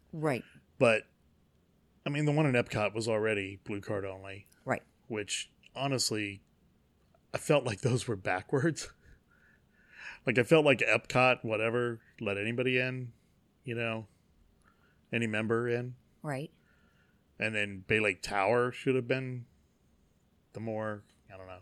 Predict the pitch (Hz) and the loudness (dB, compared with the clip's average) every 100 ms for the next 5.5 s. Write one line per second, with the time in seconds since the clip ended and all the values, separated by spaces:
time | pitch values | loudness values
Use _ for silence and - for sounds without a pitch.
0 | 101 95 120 - - - 104 110 - 110 | -18 -12 -10 0 2 2 -2 -4 0 0
1 | 110 101 113 107 110 113 117 113 101 - | 0 -2 0 0 -2 -6 -8 -6 -8 -10
2 | _ - 107 104 117 113 - 92 _ _ | _ -10 -8 -8 -10 -12 -12 -12 _ _
3 | - - _ _ _ _ _ _ _ _ | -20 -20 _ _ _ _ _ _ _ _
4 | - 101 98 104 98 - 104 104 - 104 | -6 -2 -2 -4 -10 -6 -4 -4 -4 -6
5 | 101 101 95 92 | -6 -8 -8 -12